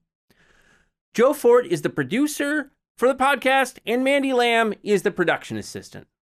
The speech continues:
This podcast and other Peoples and Things programming are produced in affiliation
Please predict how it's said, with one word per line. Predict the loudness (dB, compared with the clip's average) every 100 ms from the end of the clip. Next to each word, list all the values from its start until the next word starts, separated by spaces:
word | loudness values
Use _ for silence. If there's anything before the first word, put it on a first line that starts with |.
| _ _ _ _ _ -20 -20 _
This | -6 0 0 0
podcast | -2 -2 0 0 0 0 -2 -10 -8
and | -6 -2
other | 2 2
Peoples | 0 -6 -4 0 0
and | 0 -2
Things | 0 0 -2
programming | 0 0 2 0 0 -2 -6 -8 _ _ _ _
are | -2 0
produced | 0 0 0 0 0 -4
in | -4
affiliation | 0 0 2 0 -4 -4 -2 -2